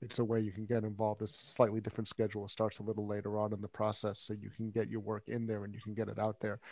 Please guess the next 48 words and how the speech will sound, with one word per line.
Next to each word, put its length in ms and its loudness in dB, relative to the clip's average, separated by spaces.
A 40 4
lot 140 8
of 80 2
people, 580 2
uh, 240 0
maybe 320 0
they 200 4
don't 280 -4
necessarily 840 2
want 140 0
to 60 0
be 200 4
a 120 2
sequential 640 0
artist 400 0
or 40 2
primarily 500 0
a 40 -4
sequential 520 -2
artist. 280 0
They'd 140 -2
rather 240 2
do 140 0
pinups 420 -2
and 100 -4
covers. 380 0
It's 160 -6
a 40 -4
chance 320 -4
for 120 -6
them 240 -6
to 80 -6
get 220 -2
published 340 -6
work 220 -2
out 160 0
there. 220 0
In 60 -10
terms 240 4
of 160 -2
writers, 420 4
it's 180 -2
always 260 4
good 220 -2
to 60 -6
have 180 -4
prose 340 -6
work. 320 -8